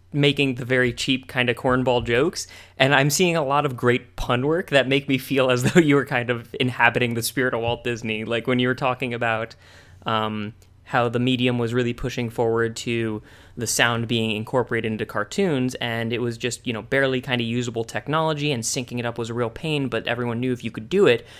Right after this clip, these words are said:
you could plot the destiny of the medium. And then you follow that up with, "It was sink or swim," with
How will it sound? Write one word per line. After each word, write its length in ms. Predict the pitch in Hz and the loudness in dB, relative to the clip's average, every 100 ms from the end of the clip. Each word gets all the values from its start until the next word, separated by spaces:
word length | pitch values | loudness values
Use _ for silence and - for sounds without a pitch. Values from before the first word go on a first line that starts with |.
| - | -6
you 140 | 123 123 | 0 0
could 160 | 135 | 0
plot 260 | - 120 113 | 0 -2 0
the 60 | |
destiny 500 | 117 110 - 110 107 | -2 -2 -2 -4 -2
of 140 | 107 113 | -4 -6
the 80 | 110 | -4
medium. 540 | 160 143 107 - 110 - - - - | -2 -2 -4 -6 -14 -20 -20 -20 -8
And 120 | 113 | -2
then 100 | 113 | 0
you 100 | 113 | 0
follow 360 | 110 120 107 110 | 2 0 2 0
that 100 | 107 | 0
up 160 | 160 | 0
with, 220 | 117 101 - | 0 -2 0
"It 100 | 123 | 0
was 220 | 120 117 | 2 0
sink 280 | 127 110 107 | 0 0 -2
or 100 | 104 | -6
swim," 420 | - 98 87 - - | -6 -8 -12 -14 -8
with 160 | - | -8